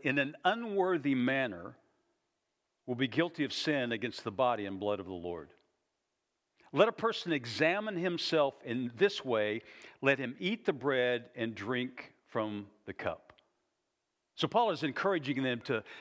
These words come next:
to examine their motives when they gather at the table. Self-examination helps us then determine our motives when we come to the table together. So at Corinth, the,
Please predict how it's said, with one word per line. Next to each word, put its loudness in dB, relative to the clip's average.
to 4
examine 2
their 2
motives 0
when 2
they 4
gather 0
at 0
the -8
table. -4
Self-examination 2
helps 0
us -8
then -2
determine -4
our -2
motives -2
when 0
we 0
come 2
to -6
the -6
table 0
together. 0
So 4
at 2
Corinth, 2
the, 4